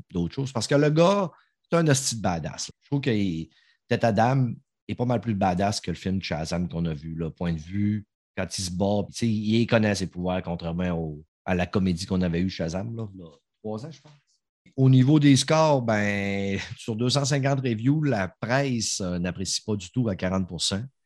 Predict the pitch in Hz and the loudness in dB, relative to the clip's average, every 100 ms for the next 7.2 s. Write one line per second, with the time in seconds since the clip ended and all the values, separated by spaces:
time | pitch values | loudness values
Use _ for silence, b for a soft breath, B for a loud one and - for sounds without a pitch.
0 | _ _ _ _ _ - - 117 127 101 | _ _ _ _ _ -12 0 2 4 2
1 | - 127 117 104 101 135 180 151 135 131 | 0 2 4 6 4 2 2 2 0 0
2 | 143 143 117 160 202 - 117 131 175 165 | 0 2 0 0 -2 0 2 2 2 2
3 | 147 143 208 - 147 143 160 147 160 - | 2 0 -4 -8 -10 -4 -2 0 -2 -4
4 | 151 131 143 147 _ - 196 - 151 135 | -6 -6 -6 -8 _ -2 0 2 2 2
5 | 123 - 170 151 139 120 117 117 117 113 | 2 0 0 2 2 2 2 2 0 -4
6 | - 110 110 110 113 104 101 98 98 92 | -6 -4 0 0 -2 -2 0 2 0 2
7 | 101 113 | 2 2